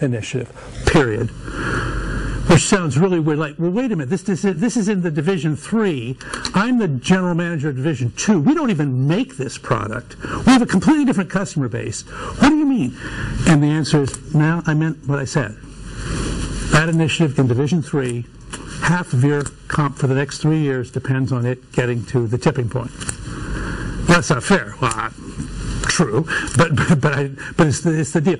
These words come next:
If you do that, the, fir-, the, the, the people say, "Well, that's crazy." And then you say, "Well, just hang on, one question.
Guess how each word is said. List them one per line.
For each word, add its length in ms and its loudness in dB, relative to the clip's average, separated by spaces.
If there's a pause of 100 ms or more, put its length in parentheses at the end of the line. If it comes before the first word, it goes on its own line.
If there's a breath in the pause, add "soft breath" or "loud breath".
(140)
If 120 2
you 120 4
do 280 2
that, 280 -4
the, 80 -2
fir-, 200 -6
the, 160 2
the, 140 0
the 160 -6
people 200 0
say, 80 2
"Well, 100 2
that's 140 -4
crazy." 400 0
And 80 0
then 60 0
you 60 0
say, 140 0
"Well, 100 0
just 260 -4
hang 240 0
on, 140 -2
one 140 0
question. 420 -4